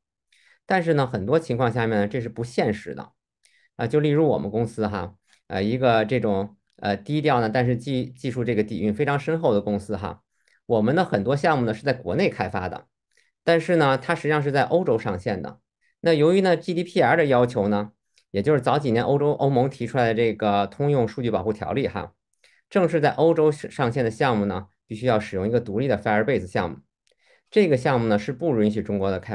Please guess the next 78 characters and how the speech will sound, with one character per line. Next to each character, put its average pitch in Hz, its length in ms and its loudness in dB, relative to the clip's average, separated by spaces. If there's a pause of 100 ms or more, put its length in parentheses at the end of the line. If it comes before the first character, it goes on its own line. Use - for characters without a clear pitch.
呃， 95 140 -4
工 110 160 -2
程 104 100 -2
师 104 200 -4
呢 95 160 0
去 95 180 -8
访 - 220 -6
问 101 180 0
的。 71 200 -10 (520)
因 151 80 0
为 170 100 4
如 165 140 2
果 160 100 4
有 123 120 4
中 160 180 0
国 147 80 2
的 135 80 2
工 143 140 0
程 151 100 0
师 147 140 -4
呢， 131 100 2
可 131 100 -2
以 147 60 4
访 101 220 -2
问 120 100 2
这 139 80 2
个 135 80 -2
项 131 220 0
目 110 100 0
呢， 98 220 -2 (340)
就 143 100 0
说 143 220 2
明 135 160 4
呢， 131 140 4
用 143 200 2
户 123 140 -4
的 123 100 2
数 123 240 -2
据 113 180 -2
呢， 92 140 0
被 107 220 0
传 90 300 -8
到 120 160 2
了 104 80 2
欧 127 240 0
盟 127 200 0
以 95 80 -2
外 120 140 2
的 107 100 0
国 101 200 -2
家。 92 300 -6 (580)
那 160 100 2
么 160 80 4
在 156 140 4
应 151 180 2
用 160 200 4
的 117 200 4
这 123 140 -2
个 120 80 0
G 123 100 -8
D 139 140 -4
P 143 120 -6
R 123 160 2
合 120 200 -2
规 147 160 -2
性 143 120 -2
检 117 160 -2
查 101 200 -4
中 127 160 -2
呢， 113 100 0
你 95 140 -2
就 104 80 0
要 104 40 0
声 180 220 -4
明 107 160 0
这 113 80 2
一 95 100 0
条， - 360 -10